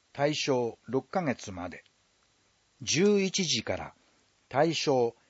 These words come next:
七から十一ヶ月。定員各回五組。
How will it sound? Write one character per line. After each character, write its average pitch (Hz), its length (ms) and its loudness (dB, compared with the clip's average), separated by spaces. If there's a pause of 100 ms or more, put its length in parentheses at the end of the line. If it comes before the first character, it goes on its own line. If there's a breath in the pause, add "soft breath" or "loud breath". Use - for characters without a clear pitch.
(160)
七 160 340 2
か 107 160 -2
ら 95 240 -4
十 135 280 2
一 131 280 2
ヶ 123 140 -2
月。 - 380 -10 (960)
定 185 320 6
員 147 380 -2 (140)
各 - 280 -6
回 98 380 2
五 139 140 4
組。 82 280 -8